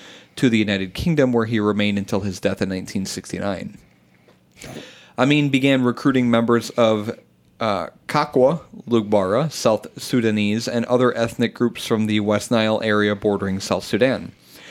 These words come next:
The South Sudanese had been residents of Uganda since the early twentieth century, having come from South Sudan to serve the cor-, colonial army,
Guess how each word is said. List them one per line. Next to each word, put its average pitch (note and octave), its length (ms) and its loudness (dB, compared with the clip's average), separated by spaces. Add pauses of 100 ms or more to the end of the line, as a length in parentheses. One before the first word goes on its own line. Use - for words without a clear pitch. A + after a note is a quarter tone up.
(300)
The A2 160 2
South A#2 420 0
Sudanese B2 540 2
had G#2+ 160 0
been G#2+ 160 -2
residents A2+ 420 0
of G2+ 140 0
Uganda G2+ 400 -2
since - 240 -6
the A#2+ 140 -4
early C#3 280 2
twentieth G2 500 -4
century, C3+ 460 0 (360)
having D3 320 2
come C3+ 220 0
from B2 260 0
South B2+ 280 2
Sudan A2 420 2
to A2+ 120 -4
serve G#2 360 2
the G2+ 280 0 (180)
cor-, A#2 340 0 (120)
colonial A#2+ 680 4
army, G2+ 540 -4